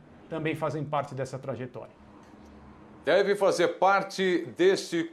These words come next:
Speaker 2: documentário, João Guilherme. Boa noite pra você. É, isso mancha ainda mais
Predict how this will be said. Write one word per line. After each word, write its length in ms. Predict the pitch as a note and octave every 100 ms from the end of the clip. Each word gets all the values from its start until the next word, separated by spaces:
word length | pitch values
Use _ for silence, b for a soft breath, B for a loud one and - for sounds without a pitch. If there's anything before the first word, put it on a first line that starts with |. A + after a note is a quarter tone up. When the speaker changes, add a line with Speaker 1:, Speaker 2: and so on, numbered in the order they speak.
| -
Speaker 2:
documentário, 840 | G3 E3+ E3 D3+ D3 G#3 C4+ A#3+
João 180 | D3 E3
Guilherme. 600 | D3 B2 G#2 E2+ D2 D#2
Boa 220 | A2+ C#3
noite 500 | D3 G3 F#3+ E3+ -
pra 220 | C3+ C3+ A2+
você. 680 | A2+ - E3 G3 A3 A3 - B B B -
É, 320 | C3 C3 C3
isso 500 | E3+ G3 - F#3+ E3+ -
mancha 1000 | D#3 E3+ A3 C4 B3 - F3 C#3 G#2+ -
ainda 560 | C3+ D3+ G3+ A#3+ G3 F3
mais 640 | D3 F#3 A3+ F#3+ B2 -